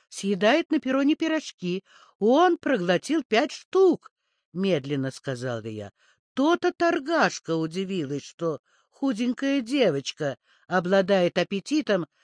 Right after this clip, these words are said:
здорового мужика. Правильно, подтвердил полковник.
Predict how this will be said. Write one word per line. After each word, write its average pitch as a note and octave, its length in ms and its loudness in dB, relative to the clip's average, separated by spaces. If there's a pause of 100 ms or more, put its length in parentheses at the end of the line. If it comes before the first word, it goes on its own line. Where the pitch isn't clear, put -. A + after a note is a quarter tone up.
(160)
здорового F#3+ 720 2
мужика. F#3+ 680 -4 (540)
Правильно, D3 1000 0 (340)
подтвердил C#3+ 640 -6
полковник. C#3+ 720 -4